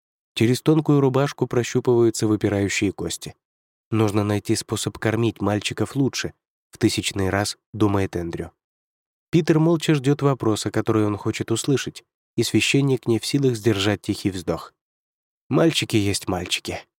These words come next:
Если у тебя нет других дел, я хотел бы, чтобы ты поехал со мной. Помощь мне не помешает».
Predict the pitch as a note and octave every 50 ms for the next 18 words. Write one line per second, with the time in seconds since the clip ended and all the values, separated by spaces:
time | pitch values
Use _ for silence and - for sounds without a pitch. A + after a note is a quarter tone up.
0 | _ _ _ _ _ _ _ _ _ _ _ _ _ _ _ - B2+ D3+ D3+ -
1 | D3+ D3+ D3 D3+ C3 C3+ C3+ C#3 C#3 D3+ D3+ C#3 B2 C3+ C#3 B2 C#3 C3+ B2 A#2
2 | G#2+ A2 C3 D#3 E3 D#3+ D#3 D#3 D3 - C#3+ - D3 D3 D3 C#3+ C#3+ C3+ - -
3 | B2+ A#2+ A#2 - - A2 - A2+ G#2+ G#2 G#2 - G#2+ G#2 - - G#2 F#2 F#2+ F2+
4 | F2 F2 F2 - _ _ _ _ _ _ _ _ _ - A#2 G#2+ A#2 C3+ C#3 -
5 | - A#2 G#2+ G#2 G2+ G#2 G2+ - A2+ A2 A#2+ A#2+ - - B2 G2+ F#2+ - -